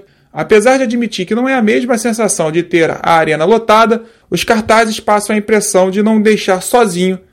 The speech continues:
quem está em campo. A partida entre Borussia Mönchengladbach e Bayer Leverkusen é um confronto direto por uma vaga na próxima Liga dos Campeões.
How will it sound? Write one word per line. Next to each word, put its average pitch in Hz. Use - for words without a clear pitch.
quem 170
está 190
em 202
campo. 180
A 143
partida 190
entre 196
Borussia 185
Mönchengladbach 170
e 139
Bayer 135
Leverkusen 214
é 151
um 170
confronto 220
direto 233
por 226
uma 240
vaga 214
na 214
próxima 208
Liga 208
dos 208
Campeões. 208